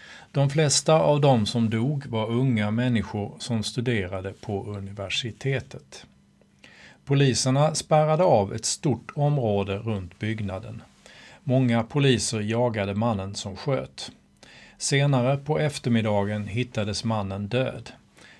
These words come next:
Det är inte klart om han sköts av poliserna eller dödade sig själv. Mannen som sköt var tjugofyra år. Han var student på universitetet.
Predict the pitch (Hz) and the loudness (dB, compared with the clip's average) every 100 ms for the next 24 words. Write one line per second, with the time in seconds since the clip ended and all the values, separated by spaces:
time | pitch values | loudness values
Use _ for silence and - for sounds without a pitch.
0 | _ 117 113 117 117 104 143 117 - - | _ -2 0 0 -2 0 2 2 0 -10
1 | - 120 110 104 113 107 92 110 98 - | -8 -4 -2 -4 -2 -2 -2 -4 -6 -2
2 | 117 123 - 107 101 98 - 110 101 98 | -2 0 -2 -2 -4 -4 -6 -4 -4 -4
3 | 104 104 98 95 - - 110 95 160 156 | -4 -2 -4 -6 -8 -8 -8 -6 -4 -2
4 | - - _ _ _ _ - - - - | -4 -14 _ _ _ _ -20 -20 -20 -18
5 | - 135 143 143 147 151 160 156 131 104 | -2 2 4 4 2 0 0 2 2 2
6 | - 110 98 - 104 92 113 113 107 98 | -2 -4 -2 -4 -6 -4 -2 -2 -2 -2
7 | 151 139 127 - _ _ - - - 113 | -2 -2 -6 -14 _ _ -20 -18 -4 -2
8 | 113 120 104 98 - 113 117 127 95 - | 0 0 0 -2 -2 0 0 0 -2 -6
9 | 110 104 107 101 98 - 110 - 143 - | -6 -4 -4 -6 -6 -6 -6 -4 -4 -4
10 | - - - | -10 -14 -16